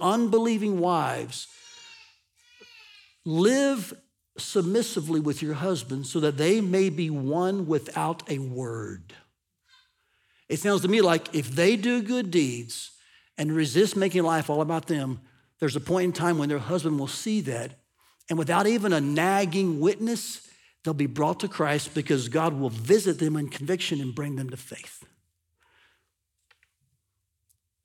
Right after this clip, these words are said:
In other words, church, hear this well.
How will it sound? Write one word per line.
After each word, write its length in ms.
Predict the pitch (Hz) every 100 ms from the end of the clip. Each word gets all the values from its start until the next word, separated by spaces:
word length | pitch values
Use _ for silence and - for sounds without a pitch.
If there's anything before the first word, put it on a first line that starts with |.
| _ _ _ _
In 100 | 156
other 160 | 226 214
words, 360 | 143 131 - - _ _ _ -
church, 220 | 180 156
hear 180 | - 240
this 200 | 170 -
well. 240 | 143 120